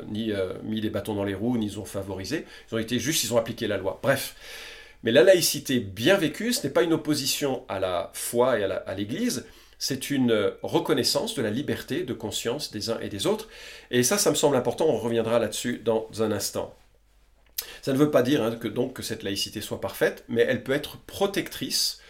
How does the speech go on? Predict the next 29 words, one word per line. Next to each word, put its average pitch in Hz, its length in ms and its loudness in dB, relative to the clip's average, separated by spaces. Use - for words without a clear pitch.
justement, 131 420 2
de 208 60 0
la 147 80 6
domination 120 680 0
des 113 80 -4
musulmans, 95 480 -6
de 110 60 -8
la 107 80 -4
bom-, 117 280 -2
de, 117 140 0
domination 110 800 -2
des 113 160 -2
protestants 151 480 2
même, 95 180 0
de 117 100 -2
la 131 80 8
domination 120 540 2
des 104 100 -6
catholiques. - 360 -6
C'est, - 460 -8
chacun - 460 0
peut 123 140 -8
vivre 123 340 -4
sa 107 180 -4
foi 117 460 -2
dans 120 100 2
une 117 160 -2
société 110 580 -6
pluraliste. 117 600 -4